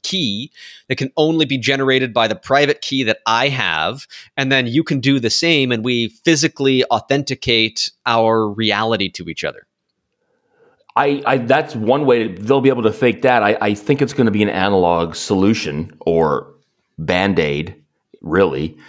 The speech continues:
Speaker 2: to this situation. I, I, this is all very, very mind-blowing. I guess this is why I keep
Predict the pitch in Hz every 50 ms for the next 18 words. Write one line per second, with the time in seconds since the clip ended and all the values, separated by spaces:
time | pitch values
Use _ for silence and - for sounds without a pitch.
0 | - - _ - 104 85 90 85 - - 92 - - 85 85 85 85 - 87 80
1 | 87 - 123 151 156 127 135 147 143 185 - 180 160 151 165 160 170 160 123 143
2 | 151 156 139 151 151 135 113 98 95 95 92 98 110 120 123 123 113 - 101 110
3 | 113 123 139 160 180 208 175 101 98 - 110 107 107 - 131 113 - 107 95 95
4 | 98 92 90 101 101 92 95 90 - - 113 104 - -